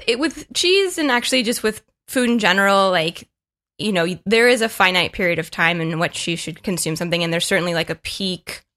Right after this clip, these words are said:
of when it's best consumed. You also have with cheese, like, such a wide variety of ages. And so you've got things that are super fresh, like fresh chev or mozzarella's, or things that are certainly meant to be consumed within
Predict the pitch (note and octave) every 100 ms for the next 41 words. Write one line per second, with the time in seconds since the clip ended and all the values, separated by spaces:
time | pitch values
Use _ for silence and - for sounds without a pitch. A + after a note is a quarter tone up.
0 | - F#3 E3+ F3+ E3+ - - F#3 - -
1 | C4 B3+ C#4 C#4 C#4+ - - - - B3+
2 | B3+ C4 A#3+ G3+ G3 F#3 - G3 F3+ E3
3 | - F#3 F3+ E3 D#3+ E3 E3 D#3+ D#3+ D#3+
4 | E3 D#3 D3+ - D#3 F#3+ G#3+ G3+ G3 F3
5 | E3+ E3+ - F3 E3+ F3 - E3+ F#3+ -
6 | D4 G#3 - - F#3 F3 - - E3+ -
7 | A3+ G3+ F#3+ F#3 F#3 F3 F3 E3+ - F#3
8 | E3+ E3+ E3 E3 F3 - F#3 F3+ E3+ F3
9 | D#3+ F3 F#3+ E3+ F3+ E3+ E3 F3 E3+ -
10 | F3 F3 E3 E3 - E3 D#3+